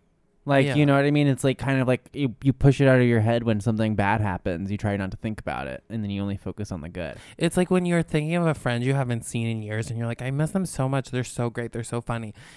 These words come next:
Speaker 2: Then you hang out, and they, like, get fucking blackout and, like, are terrible at the bar and are, like, nightmares. And
Speaker 1: I
Speaker 2: you're
Speaker 1: am
Speaker 2: like,
Speaker 1: that friend.
Speaker 2: you're like, "Oh,
Speaker 1: Yeah.
Speaker 2: that's <laughs> why I don't see them."
Speaker 1: <clears throat> See, that's me.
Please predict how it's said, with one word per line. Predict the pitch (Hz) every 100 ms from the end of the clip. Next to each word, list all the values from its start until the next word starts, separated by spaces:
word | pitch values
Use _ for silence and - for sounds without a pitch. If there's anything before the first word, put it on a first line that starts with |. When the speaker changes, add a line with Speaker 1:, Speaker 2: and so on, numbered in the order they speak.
| -
Speaker 2:
Then | 123
you | 127
hang | 127 127
out, | 120 113
and | 110
they, | 113
like, | 110 104
get | 120 117 -
fucking | 117 - 113
blackout | 104 113 107 104 113 107
and, | 110 110
like, | 104
are | 110
terrible | - - 110 107 113
at | 110
the | 117
bar | 107 107 110 110
and | 110
are, |
like, | 107 104 110
nightmares. | 104 107 113 117 123
And | 113
Speaker 1:
I | 117
Speaker 2:
you're | 120
Speaker 1:
am |
Speaker 2:
like, | 123
Speaker 1:
that | 123 -
friend. | 110 98 95 - -
Speaker 2:
you're | 127
like, | - -
"Oh, | 143 156 147 139 127 123 117 113 95 60 - _ _
Speaker 1:
Yeah. | - 107 87
Speaker 2:
that's | 139 139 131 - -
<laughs> |
why | 123 92 -
I | 127 -
don't | 143 123 127 - -
see | - 185
them." | 139 101 147 104
Speaker 1:
<clears throat> |
See, | - 139
that's | 135 147
me. | 127